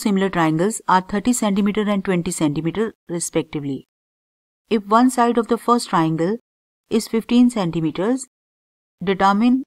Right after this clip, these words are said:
corresponding side of second triangle। हमें पेरीमीटर दिए गए हैं दो ट्रायंगल के और एक ट्रायंगल की एक साइड दी गई है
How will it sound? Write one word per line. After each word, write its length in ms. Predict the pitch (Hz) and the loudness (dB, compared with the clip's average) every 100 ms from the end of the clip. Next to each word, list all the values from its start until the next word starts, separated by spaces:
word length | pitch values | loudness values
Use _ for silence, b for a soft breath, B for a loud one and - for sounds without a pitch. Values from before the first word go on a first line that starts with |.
| - | 2
corresponding 540 | 214 247 - 233 247 | 4 2 0 2 2
side 260 | 220 180 175 | 2 0 0
of 160 | 170 - _ - | -2 -4 _ -18
second 380 | - 208 208 196 | -6 -6 -4 -4
triangle। 400 | 160 143 139 - - _ _ _ _ _ _ _ _ - | -4 -4 -4 -8 -12 _ _ _ _ _ _ _ _ -8
हमें 280 | 196 208 247 - | 0 4 4 2
पेरीमीटर 440 | - 190 208 226 247 | 0 2 4 4 2
दिए 240 | 185 175 | 2 2
गए 100 | 165 | 2
हैं 120 | 190 190 | 0 0
दो 120 | 185 | 0
ट्रायंगल 380 | 180 160 156 170 | 2 0 0 -2
के 180 | 220 262 - | -2 -4 2
और 280 | 180 185 180 _ _ _ _ - | 4 4 2 _ _ _ _ 2
एक 180 | 233 233 | 2 2
ट्रायंगल 340 | 208 196 208 | 0 2 0
की 120 | 196 | 0
एक 120 | 220 208 | 0 0
साइड 280 | 196 175 160 | 0 0 0
दी 140 | 160 | -2
गई 160 | 147 143 | -2 -4
है 160 | 143 | -6